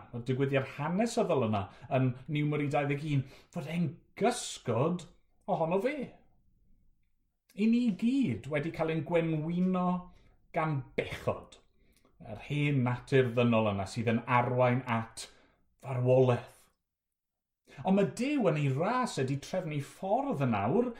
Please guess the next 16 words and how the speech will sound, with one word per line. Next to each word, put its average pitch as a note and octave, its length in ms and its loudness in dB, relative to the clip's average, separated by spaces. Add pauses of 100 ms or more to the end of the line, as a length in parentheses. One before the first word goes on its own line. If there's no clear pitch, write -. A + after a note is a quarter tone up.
(160)
i G3 80 0
ni F#3 160 -2
gael D3+ 300 -2
ein F#3+ 140 0 (240)
gwella. - 480 -2 (840)
I G3+ 80 0
ni G3+ 140 2 (760)
angen F#3+ 300 -2
edrych, A3+ 720 -2 (680)
nid D#3 320 -2
at - 240 -2 (480)
sarf - 600 -6 (160)
pres, F3 420 -2
ond D#3 300 -2 (180)
at E3 400 -8 (500)
Iesu, A2+ 600 -6